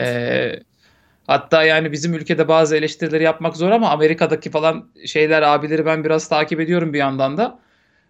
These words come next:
Bayağı böyle maske takmak vatan hainliğidir falana getirdiler. Bizim ülkede geldi mi o noktalara bilmiyorum.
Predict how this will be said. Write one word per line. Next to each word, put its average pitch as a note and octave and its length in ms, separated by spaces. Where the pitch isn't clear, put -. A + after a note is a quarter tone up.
Bayağı E3+ 300
böyle F3+ 280
maske C#3 360
takmak D#3 360
vatan D3+ 240
hainliğidir D#3 500
falana D#3+ 280
getirdiler. D#3+ 540
Bizim F3 240
ülkede F3 280
geldi E3 300
mi F3 80
o D3+ 80
noktalara C#3 440
bilmiyorum. D3 480